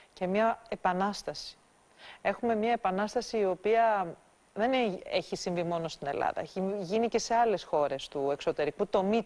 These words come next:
Too δεν είναι ελληνική έκφραση. Είναι αμερικάνικη. Και αυτή η επανάσταση μπορεί να φέρει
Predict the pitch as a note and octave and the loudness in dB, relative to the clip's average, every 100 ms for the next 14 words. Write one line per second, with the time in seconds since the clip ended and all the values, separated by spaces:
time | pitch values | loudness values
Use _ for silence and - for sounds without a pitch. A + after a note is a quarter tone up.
0 | - A#3 A#3 A#3+ A#3 G#3 E3+ E3 - D#3+ | 0 2 2 2 2 2 0 -4 -2 2
1 | C#3 - - B2 - - - - - G3+ | 0 -2 -8 -6 -8 -10 -14 -18 -6 -2
2 | G#3+ F#3+ F3 F3+ E3 C#3+ - - - - | 0 0 0 0 0 -4 -14 -20 -18 -18
3 | - - E3 D#3 A3+ B3 - F3 E3+ F3+ | -12 -2 -2 0 2 2 2 -2 0 -2
4 | F3 E3 D#3+ E3+ D#3+ - - - - F3 | -2 -4 -2 -4 -4 -8 -20 -16 -2 2
5 | G#3+ A#3 A3+ - G3+ F3+ F3+ | 4 2 0 2 4 4 0